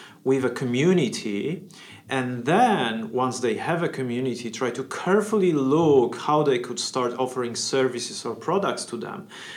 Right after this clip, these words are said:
That is exactly the opposite from a traditional approach where, you know, if I wanted to start a business, I would say, "Hey, first let's think what product or service I could offer,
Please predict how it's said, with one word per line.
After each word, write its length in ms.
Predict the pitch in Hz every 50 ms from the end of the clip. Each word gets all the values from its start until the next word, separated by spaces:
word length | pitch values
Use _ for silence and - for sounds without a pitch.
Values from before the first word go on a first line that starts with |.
| - - -
That 100 | 185 190
is 140 | 196 196 - -
exactly 680 | 196 175 160 165 160 156 190 247 247 247 - - 214 202
the 200 | 156 170 156 151
opposite 480 | 160 165 165 165 123 107 117 117 113
from 200 | - - 139 131
a 40 | 131
traditional 640 | 123 - - 143 - 170 196 196 202 214 185 147 123 110 104
approach 400 | - - 127 117 110 110 110 -
where, 300 | 127 135 131 127 127 123 123 - - - - - -
you 60 | 139
know, 180 | 131 120 123 127
if 160 | 123 - -
I 140 | 180 196 208
wanted 360 | 196 185 180 165 156 139 -
to 100 | - 135
start 400 | - - - 156 143 131 131 135
a 80 | 131 110
business, 640 | 104 151 214 247 226 185 151 113 110 113 113 - 131
I 80 | 123
would 160 | 123 127 123
say, 260 | - - 139 123 123 120
"Hey, 320 | - 151 160 143 117 110
first 480 | - - - - 196 226 233 - - -
let's 280 | 196 185 185 185 -
think 440 | - - 180 170 165 160 156 - -
what 320 | 135 143 147 147 147 -
product 580 | - - - 147 147 147 135 131 123 120 - -
or 100 | 127 117
service 540 | 123 - - 143 139 139 135 127 123 113 -
I 120 | 110 110
could 160 | 101 - 117
offer, 640 | 113 127 135 - - - 104 101 101 113 151 170 -